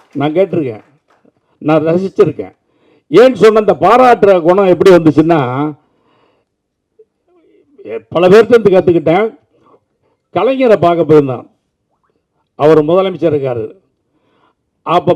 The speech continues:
பார்க்கும்போது நானும் விஜயகாந்த் அவர்களும் போயிருக்கோம். எனக்கு அண்ணா விருது, அவருக்கு எம் ஜி ஆர் விருது கிடைச்சிருக்கு. சால்வா மலையெல்லாம் போட்டுட்டு இந்த நிகழ்ச்சி சொல்றதுக்கு ஒண்ணு காரணம் இருக்கு.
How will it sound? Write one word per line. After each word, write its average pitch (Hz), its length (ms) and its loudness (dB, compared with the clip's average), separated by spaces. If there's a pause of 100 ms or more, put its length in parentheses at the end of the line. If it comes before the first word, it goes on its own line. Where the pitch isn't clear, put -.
பார்க்கும்போது 180 440 -2
நானும் 175 240 -2
விஜயகாந்த் 156 400 -2
அவர்களும் 143 260 -4
போயிருக்கோம். 110 380 -6 (440)
எனக்கு 165 360 -6 (200)
அண்ணா 175 280 -4
விருது, 170 320 4 (240)
அவருக்கு 147 320 2
எம் 156 100 -4
ஜி 165 80 2
ஆர் 156 180 4
விருது 120 200 0
கிடைச்சிருக்கு. 101 480 -12 (800)
சால்வா 190 420 2
மலையெல்லாம் 170 500 -2
போட்டுட்டு 151 420 -2 (240)
இந்த 135 120 -4 (140)
நிகழ்ச்சி 165 320 -2
சொல்றதுக்கு 147 400 -4
ஒண்ணு 139 200 -6
காரணம் 127 360 -8
இருக்கு. 101 220 -16